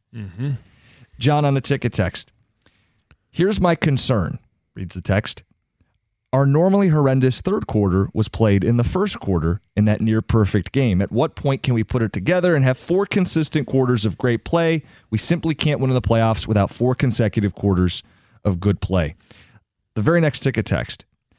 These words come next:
Speaker 2: "Some people in our fan base can be irrational. They expect blowout wins every game, and anything less is S O L." That's from Matt and Wyandotte.
Speaker 1: Yeah, when, when we got that, was it a text or a caller who said, you know, "I'm, I'm, I'm,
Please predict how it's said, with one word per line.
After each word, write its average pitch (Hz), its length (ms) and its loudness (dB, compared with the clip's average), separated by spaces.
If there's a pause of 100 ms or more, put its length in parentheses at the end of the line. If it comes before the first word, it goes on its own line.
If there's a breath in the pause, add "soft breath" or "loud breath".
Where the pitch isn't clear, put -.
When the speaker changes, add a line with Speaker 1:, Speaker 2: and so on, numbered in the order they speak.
(420)
Speaker 2:
"Some 247 220 2
people 233 240 2
in 160 80 2
our 143 80 4
fan 139 300 2
base 120 180 2
can 120 160 0
be 110 120 4
irrational. 90 640 2 (100)
They 120 80 4
expect 127 340 -2
blowout 165 460 4
wins 147 340 4
every 147 340 2
game, 135 320 4
and 117 80 4
anything 120 360 2
less 104 320 2
is 104 180 0
S 98 220 0
O 92 120 2
L." 80 140 2
That's 85 180 0
from 87 160 -2
Matt 85 220 -2
and 82 80 -4
Wyandotte. 73 500 -6 (140)
Speaker 1:
Yeah, 131 240 0
when, 143 300 -2
when 143 160 0
we 143 100 0
got 156 220 -2
that, 147 180 -2
was 135 160 0
it 107 60 0
a 107 60 -4
text 147 420 -4
or 127 40 2
a 117 60 0
caller 131 460 2
who 117 120 2
said, 117 300 0
you 113 80 2
know, 113 80 2
"I'm, 110 160 0
I'm, 110 340 -4
I'm, 104 300 -4